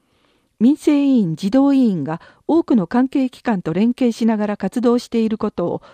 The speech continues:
広くピーアールするため、新宿通り、新宿三丁目交差点からジェイアール新宿駅東口広場をパレードします。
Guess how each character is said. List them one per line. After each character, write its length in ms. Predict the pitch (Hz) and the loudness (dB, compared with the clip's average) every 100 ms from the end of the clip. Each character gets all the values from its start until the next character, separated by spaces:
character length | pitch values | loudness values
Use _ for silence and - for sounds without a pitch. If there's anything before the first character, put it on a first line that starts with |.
| _ | _
広 260 | - 302 320 | -4 -2 -4
く 80 | - | -6
ピ 220 | 240 247 | -2 0
ー 120 | 269 | 2
ア 40 | 247 | -2
ー 40 | |
ル 80 | 143 | -4
す 140 | - | -8
る 120 | 147 | -10
た 160 | - 143 | -10 -10
め、 180 | 139 - _ _ _ _ | -10 -14 _ _ _ _
新 260 | - 262 | 0 2
宿 240 | 294 277 240 | 2 -2 -2
通 80 | 226 156 | 0 -2
り、 120 | - _ _ _ _ | -6 _ _ _ _
新 260 | - 262 | -2 0
宿 160 | 262 - | 0 -6
三 220 | - 233 | -2 -2
丁 200 | 233 233 | 0 0
目 120 | 214 214 | 0 -2
交 160 | 208 | -4
差 160 | 208 202 | -2 -4
点 220 | - 185 | -4 -8
か 160 | - 170 | -6 -8
ら 140 | 165 - _ _ | -10 -14 _ _
ジ 120 | 240 | -2
ェ 80 | 277 | 0
イ 40 | |
ア 120 | 285 262 | -2 -4
ー 40 | |
ル 80 | 143 | -6
新 220 | - 240 | -2 0
宿 240 | 254 - 240 | 0 -4 -4
駅 280 | 185 - | -6 -8
東 340 | 160 185 254 269 | -8 -6 -4 -4
口 240 | 220 - | -6 -6
広 280 | 196 196 147 | -8 -8 -8
場 120 | - - _ _ | -12 -20 _ _
を 180 | 233 233 - | -4 -4 -4
パ 120 | 196 | -4
レ 160 | 202 180 | -2 -2
ー 40 | |
ド 100 | 123 | -6
し 160 | - 113 | -14 -16
ま 140 | 131 | -16
す。 220 | - _ | -20 _